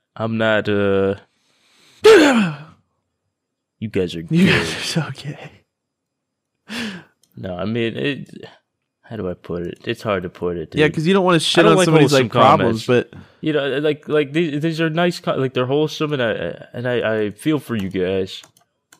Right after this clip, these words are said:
Speaker 1: But I also, like, it's every fucking comment section is, like, this weird, like, wholesome thing, and I'm not, like, Mister fucking
Speaker 2: Yeah.
Speaker 1: fuck, I'm not, like, uh, this fucking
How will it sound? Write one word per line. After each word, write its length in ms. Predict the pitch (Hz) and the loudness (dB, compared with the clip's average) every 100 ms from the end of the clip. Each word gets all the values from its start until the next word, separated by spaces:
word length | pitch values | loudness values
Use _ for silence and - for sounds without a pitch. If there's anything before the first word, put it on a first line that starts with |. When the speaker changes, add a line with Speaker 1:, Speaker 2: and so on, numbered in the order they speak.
| - | -4
Speaker 1:
But 120 | 120 | 0
I 20 | |
also, 440 | 120 143 - 131 117 | 2 0 -2 -2 0
like, 280 | 107 - - | -2 -4 -8
it's 160 | 120 - 123 | -10 -6 -2
every 280 | 127 139 131 | -2 -2 -2
fucking 420 | 127 123 127 101 | -2 -2 -4 -6
comment 400 | 117 117 135 131 | -4 -2 -2 -4
section 400 | 143 135 - 143 | -4 -4 -4 -6
is, 140 | 110 | -4
like, 180 | 107 104 | -4 -6
this 260 | 101 101 - | -10 -12 -8
weird, 320 | 107 113 120 | -6 -4 -2
like, 160 | 107 - | -2 -4
wholesome 520 | - 107 113 135 120 | -4 -4 -4 -6 -6
thing, 280 | - 131 127 | -6 -6 -4
and 80 | |
I'm 120 | 107 143 | -2 -2
not, 200 | 143 113 | -2 0
like, 200 | 110 101 | -2 -2
Mister 460 | 110 - - 110 | -4 -6 -6 -6
fucking 520 | - 104 104 107 92 - _ _ _ _ _ | -4 -4 -4 -6 -8 -12 _ _ _ _ _
Speaker 2:
Yeah. 220 | - 101 - _ _ | -12 -10 -12 _ _
Speaker 1:
fuck, 260 | - 113 104 | -6 -4 -4
I'm 140 | 101 | -4
not, 200 | 117 120 | -2 -2
like, 260 | 107 104 - | -2 -4 -6
uh, 420 | - - 64 50 50 127 - | -10 -10 -12 -14 -18 -20 -16
this 220 | - 107 - | -10 -10 -6
fucking 840 | 117 104 110 101 98 98 92 | -6 -4 -4 -4 -2 -4 -6